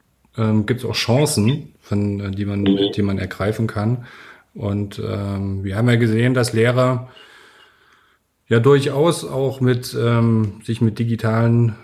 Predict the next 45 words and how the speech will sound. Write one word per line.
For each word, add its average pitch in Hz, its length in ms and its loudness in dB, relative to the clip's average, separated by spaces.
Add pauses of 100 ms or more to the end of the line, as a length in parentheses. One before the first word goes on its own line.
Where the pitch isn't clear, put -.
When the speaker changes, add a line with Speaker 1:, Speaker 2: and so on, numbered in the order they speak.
(160)
Speaker 1:
Produkten 123 440 0
beschäftigen 117 480 0
können, 131 240 0
ob 113 120 -4
es - 60 -8
jetzt 110 160 -2
nun 110 120 4
die 101 80 -2
richtigen 104 400 0
waren. 120 580 0 (880)
Ich - 100 -16
hoffe, 107 160 2
die 101 120 -2
Debatte 104 320 0
geht 107 160 -2
jetzt 98 200 0
nicht 120 180 -2
zu 104 100 -2
Ungunsten 113 420 2
derer 101 220 0
aus. 131 440 0 (1000)
Aber 113 280 2
sie 110 160 0
sind 113 260 4
ja 104 220 4
scheinbar 104 720 2
in 113 120 -2
der 101 100 2
Lage 101 320 2
dazu, 98 460 -2
auch 98 420 -4 (360)
so - 180 -2
zu 95 220 -2
arbeiten. 98 560 2
Und 92 240 -4
das 95 160 -6
ist - 160 -12
doch 95 140 -6
ein, 92 240 -4
äh, 92 320 -6
auch 101 160 -4
mal 107 100 4
ein 95 60 -2
positiver 107 500 2
Anknüpfungspunkt. - 880 -10